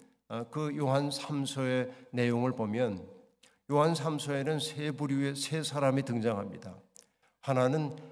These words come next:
가이오라고 하는 사람인데 이 사도께서 가이오를 칭찬합니다. "내가 진리 안에서 행한다는 소문이 들려왔고 그러니 내 마음이 얼마나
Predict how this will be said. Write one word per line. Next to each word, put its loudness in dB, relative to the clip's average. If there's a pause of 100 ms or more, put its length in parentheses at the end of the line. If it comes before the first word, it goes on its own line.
(180)
가이오라고 2
하는 0
사람인데 -4 (840)
이 2
사도께서 0
가이오를 2
칭찬합니다. -4 (680)
"내가 6
진리 6
안에서 6
행한다는 2
소문이 -2
들려왔고 -6 (480)
그러니 2
내 4
마음이 4
얼마나 0